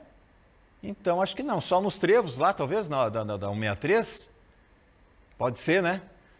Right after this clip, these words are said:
Boa, Vandorley. Vamos atrás dessa informação aí, rapaz. Porque se fala, né, se trata de uma avenida, tem que ter iluminação.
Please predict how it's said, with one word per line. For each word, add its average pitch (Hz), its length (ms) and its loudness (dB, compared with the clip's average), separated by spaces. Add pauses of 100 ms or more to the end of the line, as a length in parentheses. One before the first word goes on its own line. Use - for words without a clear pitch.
(220)
Boa, 214 360 6
Vandorley. 139 480 0
Vamos 196 600 -2
atrás 208 380 2
dessa 208 180 -2
informação 220 540 -4
aí, 214 100 -2
rapaz. 165 340 0
Porque - 180 -4
se - 100 -4
fala, 151 380 2
né, 156 200 2
se - 140 -6
trata 143 320 0
de 127 80 -8
uma 139 140 -4
avenida, 190 400 -2
tem 247 160 -2
que 247 80 -18
ter 254 140 2
iluminação. 247 600 -4